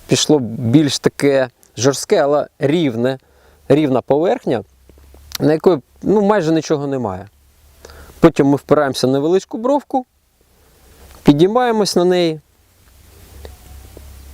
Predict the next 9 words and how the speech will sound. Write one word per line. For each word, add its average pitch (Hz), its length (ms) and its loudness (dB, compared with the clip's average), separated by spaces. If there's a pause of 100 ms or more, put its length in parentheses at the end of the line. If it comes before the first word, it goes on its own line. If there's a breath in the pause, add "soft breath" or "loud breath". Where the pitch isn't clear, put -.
(160)
і 202 60 6
потім 190 380 0
іде 160 300 -2 (340)
плато 165 480 0 (520)
зі 131 160 0
зменшенням 143 680 -2
глибини, 175 400 0
яке 156 320 -4 (300)
повністю 185 640 -2